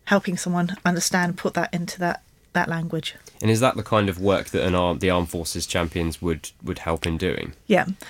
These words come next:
Speaker 1: And also, um, there's links into things like LifeWorks, which is the Royal British Legion Industry, um, who give training for that, and anyone can access that as a veteran. So that's where there's so many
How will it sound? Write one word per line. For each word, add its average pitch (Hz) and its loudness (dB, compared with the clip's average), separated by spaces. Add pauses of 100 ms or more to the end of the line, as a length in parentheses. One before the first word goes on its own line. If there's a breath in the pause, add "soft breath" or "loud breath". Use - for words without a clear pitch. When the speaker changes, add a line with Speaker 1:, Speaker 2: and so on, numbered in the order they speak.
(160 loud breath)
Speaker 1:
And 202 8
also, 202 6 (100)
um, 180 4
there's 185 4
links 190 2
into 185 2
things 175 0
like 175 0
LifeWorks, 180 2
which 156 -2
is 165 -2
the 175 -6
Royal 180 4
British - 0
Legion 175 0
Industry, 156 2 (540 loud breath)
um, 175 6
who 175 2 (240)
give - 0
training 180 4
for 180 -2
that, 170 0
and 170 2
anyone 170 2
can 175 -4
access - 0
that 156 -2
as 170 -4
a 160 -6
veteran. 165 -2 (260 loud breath)
So - 4
that's - 6
where 180 4 (440 loud breath)
there's 185 4
so 208 8
many 185 4